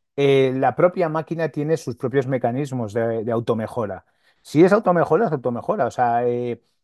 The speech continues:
no, no saber cómo funciona, eh, co-, eh, no, no tener la capacidad de descubrir cómo ha fallado la máquina, porque tú no puedes entrar en esa caja negra de la que hablaba Ujue,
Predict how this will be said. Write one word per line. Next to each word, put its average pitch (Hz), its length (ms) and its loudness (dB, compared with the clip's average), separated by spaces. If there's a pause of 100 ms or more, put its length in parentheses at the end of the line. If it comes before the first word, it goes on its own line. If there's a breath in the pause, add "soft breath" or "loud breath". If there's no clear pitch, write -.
(200)
no, 135 220 -2
no 160 220 -4
saber 190 280 0
cómo 170 220 0
funciona, 135 800 -2 (140)
eh, 120 300 0
co-, 117 280 -6
eh, 120 300 -2
no, 120 160 -10
no 127 140 -6
tener 175 220 2
la 165 100 4
capacidad 139 500 2
de 127 100 0
descubrir 117 440 -8
cómo 123 320 -4
ha 117 60 0
fallado 113 320 -4
la 117 100 -6
máquina, 117 340 -6
porque 98 260 -10
tú - 140 -8
no 139 100 -4
puedes 123 220 0
entrar 110 260 -6
en 98 80 -10
esa 95 140 -8
caja 107 260 -10
negra 104 280 -10 (260 soft breath)
de 98 80 -10
la 101 80 -6
que - 100 -18
hablaba 107 180 -4
Ujue, 123 360 -2